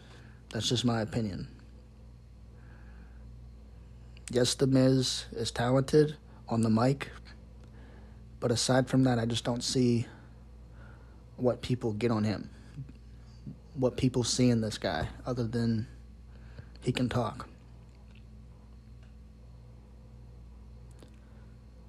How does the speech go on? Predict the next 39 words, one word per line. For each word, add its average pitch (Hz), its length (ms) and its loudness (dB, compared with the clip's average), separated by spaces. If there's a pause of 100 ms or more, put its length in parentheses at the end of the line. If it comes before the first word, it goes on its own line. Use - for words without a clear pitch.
So - 220 0
I 113 80 2
just 123 160 2
wanted 127 120 6
to - 60 4
clear 135 240 6
that 127 120 8
up, 120 160 2
guys. 110 360 0
But, - 260 -2
um, 110 440 2 (1500)
yeah, 135 180 8
like, 123 340 4
like, 127 140 4
I 131 80 10
know 135 240 12
it, 139 240 6
it's - 340 0 (140)
rubbed 139 240 8
some 135 140 8
people 127 220 4
the 120 80 6
wrong 120 240 8
way. 120 260 6 (480)
Um, 113 260 2 (1300)
I've 113 180 0
had 120 160 4
a 120 40 6
little 117 140 6
bit 110 100 4
of 110 80 2
backlash 110 480 2
on 110 100 2
Twitter, 113 380 2
people 131 240 -4
that 107 100 -2
disagree 120 360 0
with 120 160 -2
me. 123 220 2